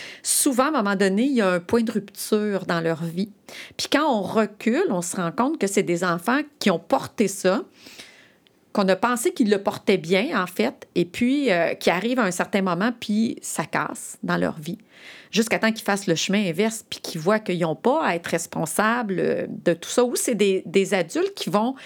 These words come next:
s'investir dans des relations comme sauveurs. Ils vont reproduire le modèle. Donc, même chez ceux pour qui c'est très valorisant, valorisé, je dirais,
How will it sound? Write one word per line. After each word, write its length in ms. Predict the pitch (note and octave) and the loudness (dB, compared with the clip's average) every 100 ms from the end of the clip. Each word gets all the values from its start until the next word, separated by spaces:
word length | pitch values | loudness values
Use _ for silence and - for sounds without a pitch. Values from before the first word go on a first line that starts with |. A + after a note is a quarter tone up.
| - - - | -18 -18 -10
s'investir 960 | - G#3+ F#3+ F#3 E3+ - - C#4+ D#4+ | -2 2 4 2 0 -2 0 2 0
dans 180 | G#3 F3+ | 0 0
des 140 | F3+ | 0
relations 560 | F3+ F3+ E3+ E3+ - C4 | 2 2 2 0 0 -2
comme 220 | C4 F#3 | 0 -2
sauveurs. 600 | F3 - F#3+ E3+ G3+ G3+ | -2 0 0 2 2 2
Ils 100 | F#3+ | 0
vont 180 | E3+ G3 | 2 2
reproduire 1120 | F3 E3 G3+ G#3 - - G3 F3 G#3+ C4+ C#4+ G#3 | 0 0 2 2 -2 0 0 0 0 2 2 -2
le 80 | |
modèle. 420 | F3 D#3+ D#3 - - - - - | -2 -2 -2 -4 -8 -12 -14 -2
Donc, 240 | G#3+ A#3+ A#3+ | 2 2 2
même 160 | C4 A#4+ | 0 0
chez 240 | - A#3+ | 0 2
ceux 260 | G3 - D#4+ | 2 0 -2
pour 300 | - F#3 - | 0 -4 -4
qui 160 | - D4+ | -2 0
c'est 220 | G#3+ G3 | 0 0
très 200 | - A#3 | 0 0
valorisant, 680 | A3 F3+ F3 E3+ - G3+ - | 2 0 0 -4 -4 -2 -2
valorisé, 640 | F3+ F3 F#3 F3+ E3 G#3+ E4+ D#4 | 0 2 2 0 -4 0 0 0
je 80 | |
dirais, 420 | F3+ F#3+ F#3+ B3 | 0 0 2 -2